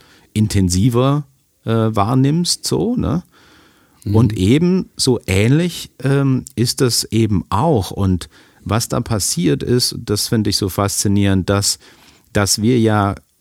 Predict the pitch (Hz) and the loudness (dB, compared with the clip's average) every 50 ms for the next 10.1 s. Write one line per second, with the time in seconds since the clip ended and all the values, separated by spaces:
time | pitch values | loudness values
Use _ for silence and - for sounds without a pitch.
0 | - - 107 101 101 95 95 98 110 123 139 156 143 - 123 113 101 101 101 - | -10 -8 -4 0 2 2 2 2 2 2 2 0 0 0 0 0 0 0 0 0
1 | 107 101 101 98 95 104 101 - - 98 - - - 107 98 - - - 135 135 | 0 0 2 0 0 0 -2 -2 -2 -4 -4 -2 -2 -2 0 0 0 0 0 -2
2 | 135 - - 120 98 78 101 104 104 95 90 95 90 87 - 120 120 127 113 104 | -2 -4 -4 -4 -2 -2 0 0 0 0 0 0 -2 0 2 2 4 4 4 2
3 | 95 - - 92 85 80 78 73 71 76 73 71 73 73 80 76 - _ _ _ | 0 -2 -2 -2 0 0 0 0 0 0 0 0 -2 -2 -4 -6 -10 _ _ _
4 | _ _ _ _ _ _ _ _ _ _ _ _ _ - 110 110 107 104 101 101 | _ _ _ _ _ _ _ _ _ _ _ _ _ -4 -2 0 2 2 0 2
5 | 101 98 98 98 101 98 98 98 82 - 101 98 95 - 107 104 - - 123 - | 2 2 2 4 4 2 2 2 2 0 0 0 0 -2 -4 -4 0 0 -2 -2
6 | - - - 104 107 104 92 78 95 113 110 110 104 95 - - 104 101 101 101 | -2 -2 0 0 0 0 0 0 2 2 4 4 2 2 2 2 2 2 2 2
7 | 98 - - - - - 104 95 92 92 98 127 147 - 135 110 120 135 123 113 | 0 -2 -4 -6 -2 0 0 0 2 2 0 0 0 0 0 2 2 2 2 2
8 | 98 92 98 101 101 98 92 85 - - 98 95 101 120 135 135 - - - - | 2 2 2 2 2 2 0 0 0 0 0 2 2 2 0 -2 -6 -12 -20 -20
9 | - - - 95 101 104 117 135 147 147 131 - 131 135 131 - 127 117 113 113 | -8 -2 0 0 2 2 2 2 2 0 0 2 0 0 2 2 2 2 2 2
10 | 104 87 | 0 -2